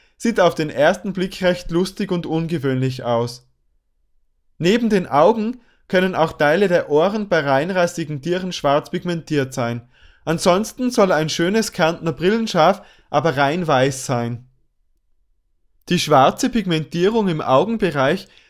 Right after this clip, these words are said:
bringt den Brillenschafen angeblich den Vorteil, dass sie im Hochgebirge nicht so empfindlich gegenüber starker Sonneneinstrahlung sind. Rein weiße Schafe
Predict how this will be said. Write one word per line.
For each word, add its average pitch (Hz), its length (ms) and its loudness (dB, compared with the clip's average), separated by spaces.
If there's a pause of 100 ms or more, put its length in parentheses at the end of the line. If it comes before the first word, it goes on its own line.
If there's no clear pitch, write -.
(120)
bringt 240 300 2
den 190 140 0
Brillenschafen 214 720 0
angeblich 160 560 -4
den 151 160 -8
Vorteil, 170 720 0 (280)
dass 196 240 2
sie 214 100 -6
im 170 180 -4
Hochgebirge 196 800 -2 (280)
nicht 233 240 -2
so - 80 0
empfindlich 196 580 -4
gegenüber 165 460 -4
starker 156 420 0
Sonneneinstrahlung 123 1000 -4
sind. 120 420 -10 (560)
Rein 156 400 2
weiße 190 400 2
Schafe 190 500 0